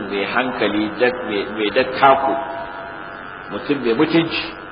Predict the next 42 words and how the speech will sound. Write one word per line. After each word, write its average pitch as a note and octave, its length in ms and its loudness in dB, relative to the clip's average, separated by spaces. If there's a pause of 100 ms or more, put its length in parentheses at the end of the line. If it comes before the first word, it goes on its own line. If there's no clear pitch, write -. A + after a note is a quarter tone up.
(280)
amma A2+ 340 -2
za C3+ 120 6
su B2 120 -2
zo B2 100 -2
su - 140 -8
sa C#3+ 240 4
shi A#2 240 2
ya A#2 160 4
abin A2+ 160 0
da A2 80 2
yake A2 300 2 (560)
ba G2 120 -2
daidai F#2+ 320 -2
ba. F#2+ 120 -2 (1300)
To G2 160 -6
kaga C#3 320 4
in F3 180 2
har F3+ 220 6
sun F3+ 240 0
sa F3+ 160 8
shi D3+ 120 6
ya D3+ 120 8
abin C#3 240 4
da C3+ 80 6
ba A2+ 160 4
daidai A#2 320 4
ba, A#2 80 2
kaga C#3 240 2
su D3 100 -4
ma C#3 140 -2 (600)
suna D#3 200 0
da A2+ 100 0
kamashi. A#2 360 -2 (720)
Kaga C#3 260 4
kamar D3 240 4
wannan E3 360 6
ma C#3+ 120 6
yana D3 200 8
daga A#2 180 4
cikin - 280 -2
abubuwan D#3+ 640 6
da A#2+ 160 4